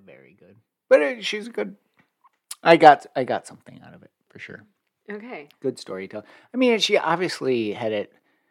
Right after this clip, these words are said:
Speaker 1: she had it planned out and structured.
Speaker 2: Yeah, I mean, she has a formula at this point.
Speaker 1: Yeah, when LaRue joined, I, you know, as you know, I thought he was gonna be a bad guy.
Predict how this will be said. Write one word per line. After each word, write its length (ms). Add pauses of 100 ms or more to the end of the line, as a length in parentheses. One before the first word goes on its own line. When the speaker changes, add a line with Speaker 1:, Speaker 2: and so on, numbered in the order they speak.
(380)
Speaker 1:
she 120
had 80
it 120
planned 280
out 180
and 100
structured. 920 (1500)
Speaker 2:
Yeah, 200
I 40
mean, 100
she 120
has 120
a 60
formula 520
at 120
this 160
point. 220
Speaker 1:
Yeah, 80
when 240
LaRue 1120 (220)
joined, 460
I, 180
you 240
know, 200
as 280
you 120
know, 580
I 160
thought 320
he 100
was 160
gonna 200
be 540
a 120
bad 320
guy. 500